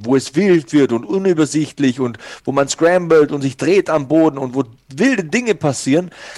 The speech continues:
Das ist dem einfach wurscht. Das, das prallt ab an dem. Das prallt ab, der lädt deine Daten runter,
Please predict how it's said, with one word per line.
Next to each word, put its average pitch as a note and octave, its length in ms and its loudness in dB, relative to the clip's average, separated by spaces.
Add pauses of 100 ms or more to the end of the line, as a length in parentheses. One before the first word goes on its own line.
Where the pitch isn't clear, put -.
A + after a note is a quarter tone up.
Das - 180 -12
ist - 380 -10
dem A3 180 -2
einfach A#3 460 -2
wurscht. G#3 640 0
Das, - 300 -6
das F3+ 160 -4
prallt - 360 -4
ab - 220 -4
an D#4 160 0
dem. B2+ 320 0
Das C3+ 160 -6
prallt F#3+ 300 -2
ab, - 180 -8
der G#3 140 2
lädt F#3+ 260 0
deine G3 160 0
Daten F#3+ 400 -2
runter, G3+ 400 0